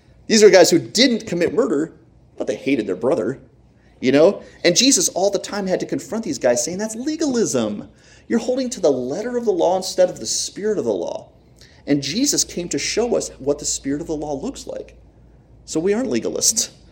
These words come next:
So we don't just hold to public religion, and in our private time, we're devilish creatures.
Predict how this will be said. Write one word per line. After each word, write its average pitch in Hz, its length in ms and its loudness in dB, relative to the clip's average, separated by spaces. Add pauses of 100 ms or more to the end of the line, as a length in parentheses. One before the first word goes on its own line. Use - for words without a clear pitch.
(260)
So - 160 6
we 170 100 12
don't 247 180 8
just 156 160 2
hold 139 260 8
to 123 100 2
public 139 560 6
religion, 117 400 0
and 117 100 -2
in 123 80 -2
our 113 100 2
private 127 340 4
time, 113 200 -2
we're 113 120 -2
devilish 113 440 -2
creatures. - 540 -6